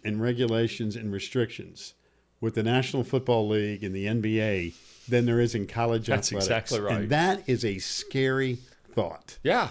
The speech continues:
Speaker 1: Right? And they, they, listen, they've got rules and regulations, and they've got thirty some odd teams to deal with.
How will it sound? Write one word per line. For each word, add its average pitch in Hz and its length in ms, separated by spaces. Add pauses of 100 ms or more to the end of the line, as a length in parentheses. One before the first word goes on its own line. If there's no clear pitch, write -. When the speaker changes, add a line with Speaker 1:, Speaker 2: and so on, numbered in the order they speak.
Speaker 1:
Right? 120 340
And 127 140
they, 139 160
they, 147 200
listen, 156 360
they've 160 240
got 175 220
rules 151 240
and 131 80
regulations, 120 720 (360)
and 135 100
they've 160 180
got 147 240
thirty 143 240
some 139 200
odd 131 200
teams 143 480 (100)
to 117 80
deal 110 200
with. 78 300